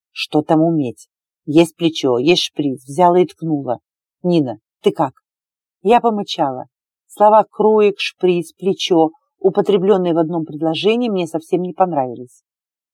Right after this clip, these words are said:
"Кроек, приведи её в чувство и тащи к площадке. Даю три минуты. Опоздаете, улетим без вас". Я подивилась тому, как дивно у опранца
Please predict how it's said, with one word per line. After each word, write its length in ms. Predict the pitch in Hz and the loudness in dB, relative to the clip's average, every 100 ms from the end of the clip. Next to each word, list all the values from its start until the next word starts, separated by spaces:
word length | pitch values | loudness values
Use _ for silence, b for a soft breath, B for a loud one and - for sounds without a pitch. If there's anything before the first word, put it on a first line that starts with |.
| - | 0
"Кроек, 460 | 196 170 139 127 | 4 6 6 2
приведи 380 | - 156 143 147 | 4 4 4 2
её 140 | 165 | 2
в 60 | 160 | 0
чувство 480 | - 202 - - 123 _ _ _ | -4 -6 -6 -8 -10 _ _ _
и 120 | 202 | -2
тащи 340 | 180 160 - 160 | 2 0 0 -4
к 80 | - | -2
площадке. 680 | 165 - 175 139 - 123 - _ _ | -4 2 2 2 -2 -8 -8 _ _
Даю 340 | 156 185 160 | 2 4 4
три 260 | 165 170 180 | 2 2 2
минуты. 540 | 170 180 190 160 135 123 _ _ - | 2 0 -2 -2 -6 -8 _ _ -2
Опоздаете, 800 | 165 - 151 135 165 202 - 127 - | 0 0 -2 4 4 4 2 -4 0
улетим 420 | 170 160 160 139 | 2 2 0 -2
без 220 | 135 156 | -2 -2
вас". 320 | 165 131 - _ _ _ _ _ _ _ | 0 0 -2 _ _ _ _ _ _ _
Я 260 | 170 240 285 | 0 2 2
подивилась 680 | 285 220 254 233 190 - | 2 0 2 4 2 2
тому, 340 | - 180 254 302 | -4 0 2 2
как 260 | 214 202 | 2 0
дивно 460 | 180 214 254 175 170 | 0 0 0 0 -6
у 80 | - | -4
опранца 640 | 156 - 226 262 220 - | -4 0 2 2 0 -4